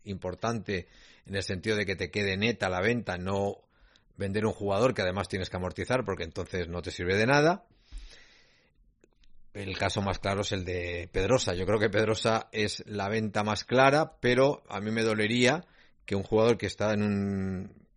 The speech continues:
que es necesario, pues tuviéramos que venderlo. Yo creo que sería mejor que Didac, que ya no se va a ir al Eibar, porque el Eibar ha fichado a Toño del Levante y por lo tanto esa opción,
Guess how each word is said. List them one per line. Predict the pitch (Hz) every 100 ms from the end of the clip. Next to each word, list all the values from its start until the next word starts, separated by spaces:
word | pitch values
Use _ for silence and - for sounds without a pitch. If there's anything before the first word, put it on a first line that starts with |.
| _ _ _ -
que | 120
es | 107
necesario, | 107 92 98 - 147 135 131 190 - _ _ _ _ _ _ _ _ _ _ _ _ _ - - - _ -
pues | 98 95 92 - -
tuviéramos | 98 101 101 -
que |
venderlo. | 92 92 120 98 80 - _ _ _ _ - - _
Yo | 107
creo | 107 110
que | 92 101
sería | - 101 107
mejor | 104 - 117 107
que | - 98
Didac, | 110 107 92
que | - 90
ya | 98
no | 104
se | - 101
va | 104
a |
ir | 101
al | 98
Eibar, | 117 104 92
porque | - 90 -
el | 92
Eibar | 104 104
ha | 101
fichado | 101 - 101
a | 92 -
Toño | 123 120 98
del | 90 87
Levante | 90 113 123 95
y |
por | 87 87
lo | 87
tanto | 110 113 101 95
esa | 98 110 104
opción, | 98 - 110 117 95